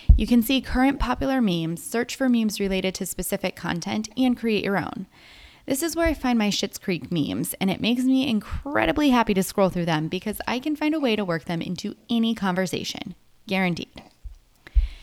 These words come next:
It can be hard to work memes into your content because they don't necessarily fit into brand standards. This is probably the only reason I would say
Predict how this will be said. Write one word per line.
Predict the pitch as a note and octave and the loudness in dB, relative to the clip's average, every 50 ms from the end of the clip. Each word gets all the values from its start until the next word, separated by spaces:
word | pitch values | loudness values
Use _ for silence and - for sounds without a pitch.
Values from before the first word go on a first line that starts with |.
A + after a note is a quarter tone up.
| - - - - - - - - - _ | -20 -20 -20 -20 -20 -20 -20 -20 -4 _
It | B3+ C4 B3+ - | 0 0 0 -4
can | - - B3+ C4+ C#4+ D4+ | -2 0 2 4 4 4
be | D4+ E4 F4 | 2 2 0
hard | D4 C4+ A#3+ A3 A3+ A3 | 2 2 2 2 0 0
to | - | 0
work | G3 G3 F#3+ - G#3 | -2 -2 0 0 2
memes | G#3 A#3 A#3 G#3 F#3 F3 F3 E3 - | 2 4 4 4 2 0 -2 -2 -2
into | F#3 F3+ - F3 | -4 -4 -2 -2
your | E3 D#3 | -2 -2
content | D#3+ - - - - A#3+ A3+ G#3+ G3 F3 - - F#3 F3 - - | -4 -6 -10 -4 -2 0 0 0 -2 -4 -4 -4 -4 -6 -6 -6
because | - G3 G3 - F3 G#3 G3+ G3+ F#3+ - | -6 -6 -6 -6 -6 -4 -4 -4 -4 -4
they | - G#3+ A3 | -2 0 2
don't | A#3+ C#4 C#4 - | 2 0 0 0
necessarily | B3 B3 B3+ B3+ - C#4+ - - B3 A#3+ A3+ A3 G#3 G3 | 0 2 2 0 -2 -4 -2 0 0 0 2 0 0 -2
fit | - - F3+ | -2 -2 -2
into | E3 E3 D#3 - F3 | -2 -2 -4 -4 -8
brand | F3 - F3+ E3+ D#3 D3+ E3 - | -4 -2 0 0 0 0 -2 -2
standards. | - - F2 - - E2 - - - - - - - - - - - - - _ | -4 -4 -4 -4 -4 -6 -6 -6 -8 -12 -16 -16 -20 -20 -20 -20 -20 -20 -8 _
This | A#3+ C4 B3+ - | 0 0 2 2
is | F4+ F4 - | -2 -2 -2
probably | - E4 E4+ E4+ E4+ D4 D4+ C#4+ | -2 -2 0 0 2 2 2 2
the | B3 B3 A3 - - - | 2 2 0 0 -2 0
only | - A3+ B3 C4 C#4+ C#4+ | 4 6 8 8 8 8
reason | A#3+ G3 F3 E3+ F#3 F#3+ | 6 4 2 2 2 0
I | F#3+ F#3 F3+ | 0 0 0
would | F3 E3+ E3 | 0 -2 -2
say | - - D#3+ D#3+ D#3+ | -2 -4 -4 -2 -2